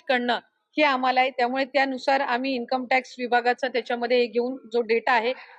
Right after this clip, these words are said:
तो रिकन्साइल करणार आहोत. दुसरं याच्यामध्ये आम्ही शासन निर्णयामध्ये नमूद केलेलं आहे की जर एखादी लाभार्थी एखाद्या दुसऱ्या कुठल्या शासकीय योजनेचा लाभ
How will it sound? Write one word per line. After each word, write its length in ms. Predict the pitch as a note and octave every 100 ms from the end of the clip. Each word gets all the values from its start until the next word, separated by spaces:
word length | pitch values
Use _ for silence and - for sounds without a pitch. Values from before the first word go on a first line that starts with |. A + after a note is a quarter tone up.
| _ -
तो 120 | D4+
रिकन्साइल 520 | C#4+ - B3+ C4 B3 A3
करणार 280 | A3 A3+ A3+
आहोत. 120 | B3 - - - _
दुसरं 580 | G3+ C4 - D#4 D#4+ E4 - - _ _
याच्यामध्ये 720 | B3 B3+ D#4 D4+ D4+ D#4 D#4+ D#4 -
आम्ही 260 | C4+ C#4 D4+
शासन 380 | C#4+ A#3+ D4 C#4+
निर्णयामध्ये 540 | C#4 C#4+ C#4+ C#4 C#4+
नमूद 280 | B3+ B3+ C#4 -
केलेलं 300 | C4+ C4 C4+
आहे 260 | B3+ C4
की 300 | C#4+ - E4+
जर 280 | C4 C4 D#4
एखादी 680 | F4+ C4 B3+ C#4+ C#4 D4+ D4+
लाभार्थी 600 | A#3+ A3+ B3+ B3 C4 G3 _ _ _ -
एखाद्या 480 | A#3+ B3 D4+ D4+ E4+
दुसऱ्या 400 | C4+ D4 - E4
कुठल्या 320 | E4 C#4 D#4+ F4+
शासकीय 360 | D4 C#4 D#4+
योजनेचा 480 | D#4 C#4+ C#4+ D4 D4+
लाभ 220 | C#4 B3